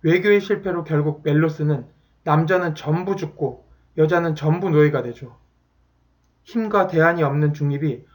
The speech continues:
어떤 결과를 부르는지 정확히 보여주는 예입니다. 다음으로는 벨기에 중립에 대해서 알아보도록 하겠습니다. 일 차 세계대전 후 중립을 지키던 벨기에에 위기가 다가옵니다.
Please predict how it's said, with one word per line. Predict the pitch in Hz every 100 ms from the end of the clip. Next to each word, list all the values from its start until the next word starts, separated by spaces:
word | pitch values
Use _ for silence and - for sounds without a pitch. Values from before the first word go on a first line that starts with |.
| _ _
어떤 | 151 151 - 190 175
결과를 | 156 143 147 139
부르는지 | 147 139 139 147 131 - _ _ _
정확히 | 147 160 190 190 -
보여주는 | 151 147 151 151 143 139
예입니다. | 127 131 123 151 131 - - _ _ _ _ _ _ _ _ _ _ _ _ _ _
다음으로는 | 143 143 147 151 180 202 - _ -
벨기에 | 143 143 165 165 156
중립에 | 156 151 147 139
대해서 | 127 123 160 170 -
알아보도록 | 139 139 139 135 127 127
하겠습니다. | 156 156 135 113 110 - _ _ _ _ _ _ _ _ _ _ _ -
일 | 214 -
차 | 220
세계대전 | 214 208 185 - 135 139 151
후 | 180 - - _ _ _ -
중립을 | 160 165 165 156
지키던 | - - 156 151
벨기에에 | 143 131 131 135 151 147 - -
위기가 | 151 151 165 151
다가옵니다. | 123 120 120 123 156 147